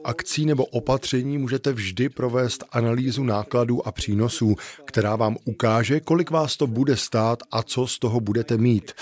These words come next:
Obecně je obtížnější prokázat podnikatelskou životaschopnost z mikroekonomického hlediska. Celkově je ale jasné, že dekarbonizace a digitalizace jdou ruku v ruce,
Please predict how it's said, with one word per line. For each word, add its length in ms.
Obecně 480
je 80
obtížnější 920
prokázat 640
podnikatelskou 960
životaschopnost 1040
z 120
mikroekonomického 1160
hlediska. 600
Celkově 440
je 100
ale 260
jasné, 520
že 160
dekarbonizace 920
a 120
digitalizace 880
jdou 280
ruku 260
v 80
ruce, 380